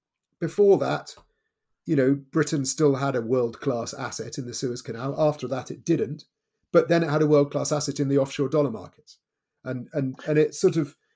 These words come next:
it, it took a while for anyone to really notice how significant this invention was, 'cause the Bank of England, who kind of let it happen, kind of kept it to themselves for a while. But, you know, by the early nineteen sixties,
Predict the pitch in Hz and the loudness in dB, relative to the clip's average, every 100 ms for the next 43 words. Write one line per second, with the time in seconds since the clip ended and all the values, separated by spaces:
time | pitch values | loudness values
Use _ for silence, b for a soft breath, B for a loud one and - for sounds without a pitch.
0 | _ _ _ _ 185 170 180 175 202 208 | _ _ _ _ -2 0 0 0 2 4
1 | 175 180 170 175 165 156 151 156 151 143 | 6 4 4 2 2 2 2 0 2 4
2 | 151 156 139 135 120 - 127 139 - 113 | 4 2 0 -6 -6 -6 -6 -6 -8 -10
3 | - 117 123 - - 135 160 117 - 117 | -10 -8 -10 -10 -8 -2 0 -2 -8 -10
4 | 117 135 131 127 127 107 104 _ _ _ | -6 -6 -4 -4 -4 -8 -10 _ _ _
5 | _ 135 - 113 107 - 143 139 - 127 | _ -8 -6 -8 -10 -8 -4 -4 -4 -6
6 | 139 113 107 123 - - - - 117 123 | -6 -8 -10 -12 -6 -6 -6 -12 -14 -14
7 | - 160 127 - 110 107 107 117 _ _ | -4 -2 -2 -4 -10 -10 -12 -18 _ _
8 | _ _ _ - 160 - 214 220 147 143 | _ _ _ -2 -2 -2 -4 0 0 2
9 | 170 170 165 165 143 _ _ _ _ _ | 2 4 4 2 0 _ _ _ _ _
10 | _ _ _ _ - 147 160 156 143 143 | _ _ _ _ 0 2 4 4 4 2
11 | 143 135 - 190 - 160 143 131 - | 0 -2 -2 -2 -4 0 2 0 -6